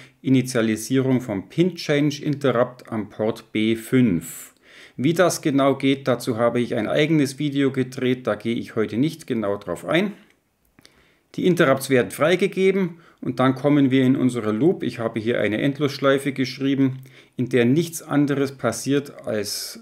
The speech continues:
das Interrupt Flag wird abgefragt. Und wenn das Interrupt Flag erkannt wurde, wird es wieder zurückgesetzt auf null, damit der nächste Interrupt ausgewertet werden kann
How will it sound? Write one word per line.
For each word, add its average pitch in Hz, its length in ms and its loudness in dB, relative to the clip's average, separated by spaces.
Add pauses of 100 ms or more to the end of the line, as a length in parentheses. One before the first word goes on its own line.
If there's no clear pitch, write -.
(100)
das - 360 -10
Interrupt 131 500 -2
Flag 104 320 -6 (320)
wird 104 160 -12
abgefragt. 175 800 0 (1200)
Und 131 540 2
wenn 131 300 4
das 110 260 -2
Interrupt 123 640 -2
Flag 113 400 -4
erkannt 151 460 -4
wurde, 139 280 0
wird 110 160 -4
es 110 120 -10
wieder 110 200 -4
zurückgesetzt 131 840 -6
auf 95 140 -8
null, 135 280 0
damit 104 300 -4
der 98 80 -2
nächste 113 400 -6
Interrupt 123 640 -4 (1000)
ausgewertet 110 680 -2
werden 107 300 -2
kann 104 320 -8